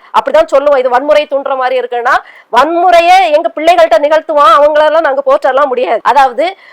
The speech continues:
ஒரு தொண்ணூத்தொன்பது பேரை பணத்துக்காக தப்பிக்க வச்சிருவாங்க. ஒரு நல்ல பேருக்கு அங்கொன்னும் இங்கொன்னுமா நாங்க பாத்தீங்களா நல்லது செஞ்சிச்சோம் அப்படின்னு காட்டுறதுக்கு, அஹ், தேராத,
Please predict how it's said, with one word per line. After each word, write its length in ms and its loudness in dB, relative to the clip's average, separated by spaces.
ஒரு 320 -4
தொண்ணூத்தொன்பது 560 2
பேரை 240 2
பணத்துக்காக 600 -2
தப்பிக்க 300 -6
வச்சிருவாங்க. 500 -4
ஒரு 220 0
நல்ல 320 -2
பேருக்கு 380 2
அங்கொன்னும் 500 0
இங்கொன்னுமா 320 -2
நாங்க 320 -2
பாத்தீங்களா 260 -4
நல்லது 320 -4
செஞ்சிச்சோம் 340 -2
அப்படின்னு 300 -6
காட்டுறதுக்கு, 640 -2
அஹ், 280 0
தேராத, 680 4